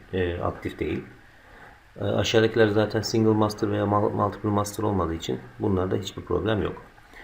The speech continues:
Şimdi şurada bunun üzerine gelip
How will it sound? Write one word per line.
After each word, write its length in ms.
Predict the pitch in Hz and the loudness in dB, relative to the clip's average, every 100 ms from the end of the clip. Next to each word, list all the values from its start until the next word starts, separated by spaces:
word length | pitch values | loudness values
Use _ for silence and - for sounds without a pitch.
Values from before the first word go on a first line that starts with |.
| - - | -20 -6
Şimdi 220 | 156 151 | -4 0
şurada 360 | 160 95 110 139 - - - - - - - - - - - | 2 2 2 -2 -16 -20 -20 -20 -20 -20 -20 -20 -20 -20 -6
bunun 160 | 135 117 | 0 2
üzerine 340 | 90 87 82 | 4 2 2
gelip 320 | 80 - - | 0 -2 -2